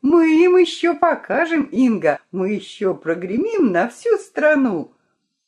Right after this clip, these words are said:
Когда Вика выговорилась, Инга спросила: «Вы не знаете, когда надо класть морковку в суп, когда закипит или раньше?»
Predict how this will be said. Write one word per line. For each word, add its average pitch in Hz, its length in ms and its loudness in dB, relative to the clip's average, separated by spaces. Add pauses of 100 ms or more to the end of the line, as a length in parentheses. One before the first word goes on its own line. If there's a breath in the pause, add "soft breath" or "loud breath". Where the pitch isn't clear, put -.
(500)
Когда 190 540 0
Вика 165 440 -4
выговорилась, 254 1040 -6 (220)
Инга 269 360 2
спросила: 151 880 -6 (380)
«Вы 262 180 0
не 277 160 4
знаете, 285 800 0
когда 294 500 0
надо 240 300 2
класть 220 480 -2
морковку 240 760 -2
в 170 100 -18
суп, 160 400 -12 (280)
когда 240 380 0
закипит 320 720 -4
или 285 300 -2
раньше?» 143 720 -8